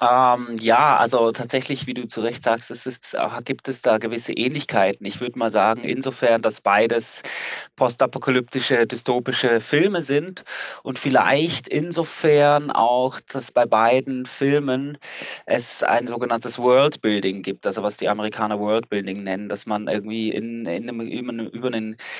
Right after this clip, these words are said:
Kinofilm eine eigene Welt kreiert. Und dass diese, dieses Worldbuilding auch viel über die Visualität geschieht. Ich finde, das sind auch die Ähnlichkeiten.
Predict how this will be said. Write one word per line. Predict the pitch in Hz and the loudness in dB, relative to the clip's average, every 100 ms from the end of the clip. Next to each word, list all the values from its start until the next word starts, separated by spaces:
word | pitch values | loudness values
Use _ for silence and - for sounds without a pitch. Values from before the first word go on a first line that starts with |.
| - - | -16 -18
Kinofilm | - 156 156 143 156 143 135 135 135 | -8 0 0 2 4 6 4 2 -2
eine | 127 123 | 0 2
eigene | 95 117 131 131 120 | 4 4 4 2 4
Welt | 113 113 117 - | 6 6 4 -2
kreiert. | 123 98 90 87 - - - _ _ _ _ _ - - - | -4 -4 -6 -8 -10 -14 -18 _ _ _ _ _ -10 -8 0
Und | 139 131 151 | 2 4 4
dass | 139 - | 0 0
diese, | 139 131 127 120 117 117 | -2 4 6 6 6 4
dieses | 127 123 123 113 | -2 -4 -6 -4
Worldbuilding | 113 117 127 123 135 127 | 2 4 4 2 2 2
auch | 107 113 | 2 -2
viel | - 135 | -2 -2
über | 127 120 | -2 -2
die | 120 | -4
Visualität | 113 120 107 104 - 117 120 - | -2 2 2 0 -2 -2 -4 -8
geschieht. | 110 - 92 - | -8 -8 -8 -8
Ich | 107 | -8
finde, | 113 110 | -6 -6
das | 110 - | -6 -6
sind | 113 | -6
auch | - 87 - | -2 -4 -4
die | - 117 73 | -10 -6 -4
Ähnlichkeiten. | 98 110 107 - 107 107 - 104 | -4 -4 -8 -4 -4 -4 -10 -16